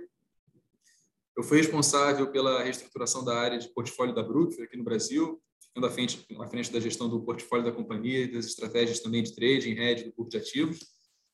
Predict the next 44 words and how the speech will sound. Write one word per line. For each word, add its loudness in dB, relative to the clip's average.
é, -4
da 2
Brookfield 2
aqui -2
no 2
Brasil. 2
E 2
atualmente 4
eu 0
sou 0
gerente 0
da 0
área 2
de -4
preços 0
e -6
estudos -10
de -12
mercado -2
na -4
Timos, -4
Energia, -2
é, 4
onde 2
eu 6
respondo 2
pelas 6
execuções 0
dos -2
modelos 4
de -2
otimização, 2
né, 2
New 2
Wave, 6
Decomp, -6
Decem, 0
previsões -6
de -16
P 0
L 2
D, 4
curvas -8
forward, 0